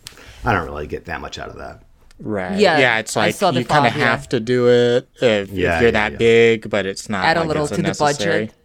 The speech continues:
Speaker 1: Yeah.
Speaker 3: Brian, do you, um, do you ever feel like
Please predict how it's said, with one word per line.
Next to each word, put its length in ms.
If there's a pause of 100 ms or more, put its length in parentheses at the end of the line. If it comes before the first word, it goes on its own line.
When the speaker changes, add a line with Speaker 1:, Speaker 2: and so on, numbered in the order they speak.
(640)
Speaker 1:
Yeah. 240 (200)
Speaker 3:
Brian, 400
do 120
you, 600
um, 440 (560)
do 140
you 60
ever 160
feel 400
like 240